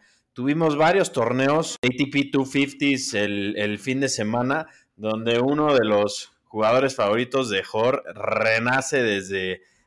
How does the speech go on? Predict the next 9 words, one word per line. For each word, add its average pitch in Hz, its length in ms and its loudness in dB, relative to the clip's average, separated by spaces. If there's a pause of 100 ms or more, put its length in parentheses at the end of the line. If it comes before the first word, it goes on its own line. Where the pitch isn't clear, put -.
(120)
desde 107 300 -2
las 107 240 -2
tinieblas 131 720 0
y 101 180 -6
se 104 140 -6
lleva 123 180 2
el 143 100 -4
torneo 117 300 -2
sorprendentemente. 120 1120 -8